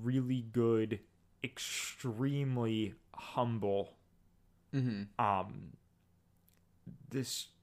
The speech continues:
Speaker 1: just little bit of dialogue where he, or I guess it's really a monologue, where he apologizes to Wit
Speaker 2: Mm-hmm.
Speaker 1: in just a way that is, that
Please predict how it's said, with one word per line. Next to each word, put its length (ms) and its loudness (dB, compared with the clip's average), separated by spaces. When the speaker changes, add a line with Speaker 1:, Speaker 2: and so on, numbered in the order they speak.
Speaker 1:
just 320 -4
little 240 6
bit 160 2
of 140 -2
dialogue 580 4
where 160 0
he, 380 -6
or 240 2
I 100 2
guess 240 -6
it's 100 -16
really 180 -4
a 40 -8
monologue, 440 -2
where 100 6
he 160 4
apologizes 920 0
to 140 -12
Wit 300 -4
Speaker 2:
Mm-hmm. 320 2
Speaker 1:
in 240 0
just 360 -4
a 100 2
way 360 0
that 180 -2
is, 520 -4
that 220 0